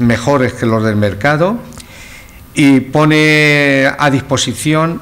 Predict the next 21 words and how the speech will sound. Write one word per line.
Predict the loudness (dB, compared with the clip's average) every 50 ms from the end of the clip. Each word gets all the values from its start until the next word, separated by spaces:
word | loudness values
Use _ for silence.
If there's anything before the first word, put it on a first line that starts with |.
| -8 -4
de | -2 0 0
los | 0 0 -2
asociados | -4 -2 -2 -4 -4 -2 0 0 2 2 0 0 -2
servicios | -2 -2 -2 -2 -2 -2 -2 -2
de | -2 -2
complejidad | 0 0 0 0 0 -2 -2 -2 -2 -2 0 0 0 -2 -2
técnica. | -2 -2 -2 0 -2 -2 -2 -2 -2
Hay | -2 -2
que | -2 -4
tener | -2 -2 -2 0
en | -2 0
cuenta | -2 -2 -2 0 -2 -2
que | -2 -2
muchas | -2 -2 -2 -4 -4 -4
corporaciones | -4 -4 -2 -2 -2 -2 -2 -2 -2 -2 0 0 0
locales, | -2 -2 -2 -2 -2 -2 -2 -4 -6
por | -6 -4 -4 -2
su | -2 -2 -2 -2 -2
estructura | -2 -4 -4 -6 -6 -4 -4 -2 -2 0 0
y | 0
tamaño, | -2 -2 0 0 0 0 0 0 -2 -2